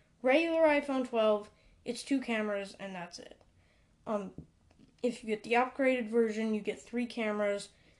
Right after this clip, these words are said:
pretty much the same as the iPhone eleven, slightly better cameras, but nothing, like, really that you're gonna notice unless, like, you're a professional photographer. So if you are, you probably will wanna get the iPhone twelve just for that purpose 'cause the cameras are so excellent. You know,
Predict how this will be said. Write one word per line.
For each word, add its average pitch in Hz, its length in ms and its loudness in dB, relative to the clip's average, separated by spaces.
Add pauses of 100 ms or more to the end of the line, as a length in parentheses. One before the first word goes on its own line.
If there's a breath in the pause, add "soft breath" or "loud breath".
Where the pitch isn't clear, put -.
(260 soft breath)
pretty 359 160 2
much 311 240 6
the 254 60 -6
same 226 380 2
as 208 280 -4
the 208 140 -2
iPhone 196 380 -4
eleven, 196 440 -4
slightly 214 400 -2
better 196 260 -4
cameras, 185 480 -10
but - 180 -12
nothing, 196 400 -6
like, 180 240 -12 (440 soft breath)
really 233 460 4
that 196 160 2
you're 202 140 -6
gonna 185 220 -10
notice 185 440 -10
unless, 185 360 -10
like, 185 180 -10
you're 190 120 -8
a 180 40 -8
professional 185 540 -10
photographer. 185 800 -14
So - 200 -12
if 196 180 -12
you 240 100 0
are, 254 380 4 (320 loud breath)
you 233 100 -2
probably 226 380 2
will 208 140 -2
wanna 226 360 2
get 214 160 -4
the 214 80 -4
iPhone 196 380 -4
twelve 196 240 -4
just 196 180 -8
for 214 120 -6
that 190 180 -6
purpose 196 260 -10
'cause - 180 -18
the - 60 -18
cameras 190 460 -8
are 180 80 -12
so 196 240 -2
excellent. - 580 -12 (320 loud breath)
You 208 80 -6
know, 180 140 -8